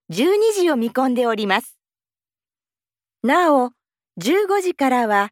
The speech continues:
再び雨風が強くなるという予報が出ており、再度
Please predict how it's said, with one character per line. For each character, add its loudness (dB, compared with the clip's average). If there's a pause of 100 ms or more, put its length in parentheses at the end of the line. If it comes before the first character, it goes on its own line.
(140)
再 -2
び -2
雨 0
風 0
が 0
強 -2
く -2
な 2
る 0
と 0
い -2
う 0
予 -4
報 2
が 0
出 0
て -2
お 0
り、 -4 (420)
再 0
度 0